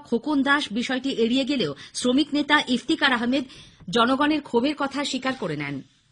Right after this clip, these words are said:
জিএসটি সংগ্রহে ঘাটতি মেটাতে অর্থমন্ত্রক ক্ষতিপূরণের অষ্টম সাপ্তাহিক কিস্তি বাবদ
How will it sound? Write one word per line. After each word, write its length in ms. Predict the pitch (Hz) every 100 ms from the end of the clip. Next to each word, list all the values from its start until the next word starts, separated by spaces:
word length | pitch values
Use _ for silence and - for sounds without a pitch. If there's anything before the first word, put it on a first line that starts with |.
| _ _ _ _ _
জিএসটি 500 | 170 202 277 370 - 381
সংগ্রহে 480 | 349 330 339 349 320
ঘাটতি 380 | 214 240 -
মেটাতে 380 | 269 269 277 311 320
অর্থমন্ত্রক 680 | 214 214 277 262 254 302 330 -
ক্ষতিপূরণের 760 | - 254 302 294 302 311 311 302 - -
অষ্টম 420 | 247 - - 359
সাপ্তাহিক 520 | 320 277 269 294 302 -
কিস্তি 300 | 262 - 269
বাবদ 340 | 285 254 151